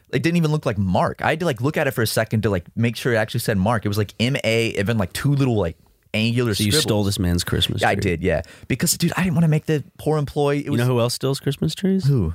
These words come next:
Speaker 2: The Grinch.
Speaker 1: Yeah.
Speaker 2: The Grinch steals
Speaker 1: Are you
Speaker 2: Christmas
Speaker 1: comparing
Speaker 2: trees,
Speaker 1: me to the
Speaker 2: Matthew.
Speaker 1: Grinch now 'cause I stole Mark's
Speaker 2: I'm
Speaker 1: Christmas
Speaker 2: just saying,
Speaker 1: tree?
Speaker 2: you know, put one to one. If it quacks like a duck,
Speaker 1: I got in
Speaker 2: if
Speaker 1: the
Speaker 2: it fucks
Speaker 1: car.
Speaker 2: like a duck, it's a duck.
Speaker 1: I got in the car and
Speaker 2: You
Speaker 1: I
Speaker 2: know
Speaker 1: was
Speaker 2: the
Speaker 1: like,
Speaker 2: saying?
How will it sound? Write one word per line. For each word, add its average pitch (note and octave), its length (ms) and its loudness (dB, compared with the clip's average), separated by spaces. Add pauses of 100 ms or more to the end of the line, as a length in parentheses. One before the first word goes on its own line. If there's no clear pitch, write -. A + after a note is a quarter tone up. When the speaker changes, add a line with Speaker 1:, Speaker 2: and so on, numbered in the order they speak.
Speaker 2:
The - 60 -2
Grinch. F2 380 0 (140)
Speaker 1:
Yeah. - 100 -14 (520)
Speaker 2:
The F#2 80 -2
Grinch F#2+ 200 2
steals F2+ 240 0
Speaker 1:
Are - 20 -4
you - 40 -10
Speaker 2:
Christmas F2+ 280 0
Speaker 1:
comparing - 220 0
Speaker 2:
trees, - 100 0
Speaker 1:
me E2+ 60 2
to F2 80 2
the - 60 -2
Speaker 2:
Matthew. F2 180 2
Speaker 1:
Grinch - 20 -4
now A#2+ 160 0
'cause - 100 -6
I A2+ 40 -2
stole A2 200 -2
Mark's G#2 280 -2
Speaker 2:
I'm - 60 -18
Speaker 1:
Christmas G#2 180 2
Speaker 2:
just - 80 0
saying, A2 220 2
Speaker 1:
tree? G2+ 100 0
Speaker 2:
you G2 100 0
know, G2 140 0
put G#2+ 180 -2
one G2 140 2
to F#2+ 80 2
one. G2 180 2
If E2+ 80 0
it - 40 -14
quacks G2+ 280 0
like F#2 120 -2
a - 20 -2
duck, F#2 220 2 (1160)
Speaker 1:
I F2 140 0
got F#2 220 2
in G#2 80 2
Speaker 2:
if G2+ 40 2
Speaker 1:
the G2 60 0
Speaker 2:
it F#2+ 60 -6
fucks G#2+ 200 0
Speaker 1:
car. A2 80 0
Speaker 2:
like G2 80 0
a G2 40 0
duck, F#2 220 0 (160)
it's - 160 -4
a - 40 -4
duck. F2+ 240 0 (180)
Speaker 1:
I G#2+ 80 -2
got G#2+ 140 0
in A#2 40 0
the B2 60 0
car C3 300 0
and A#2 60 0
Speaker 2:
You A#2 40 0
Speaker 1:
I - 20 0
Speaker 2:
know G2+ 60 2
Speaker 1:
was F2+ 80 0
Speaker 2:
the F2 40 0
Speaker 1:
like, - 60 -2
Speaker 2:
saying? F#2 260 0